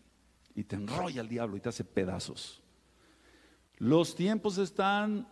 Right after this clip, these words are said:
ya muy cerca y pronto se va a desencadenar una guerra. Estoy hablando hoy, veintiuno de noviembre del dos mil nueve, año romano.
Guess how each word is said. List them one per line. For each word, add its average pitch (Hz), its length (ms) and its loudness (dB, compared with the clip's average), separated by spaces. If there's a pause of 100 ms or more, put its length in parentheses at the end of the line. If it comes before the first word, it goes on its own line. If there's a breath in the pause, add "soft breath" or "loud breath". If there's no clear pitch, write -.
(100)
ya 180 320 4
muy 190 200 0
cerca 185 480 2
y 180 40 4
pronto 180 360 2
se 156 140 -2
va 170 120 4
a 175 40 2
desencadenar 147 680 2
una 151 220 2
guerra. 120 460 4 (520)
Estoy 147 260 4
hablando 156 420 2
hoy, 160 180 4
veintiuno 151 460 2
de 131 80 4
noviembre 151 560 2
del 127 160 -2
dos 117 160 -4
mil 160 180 2
nueve, 160 300 2
año 156 240 4
romano. 143 540 4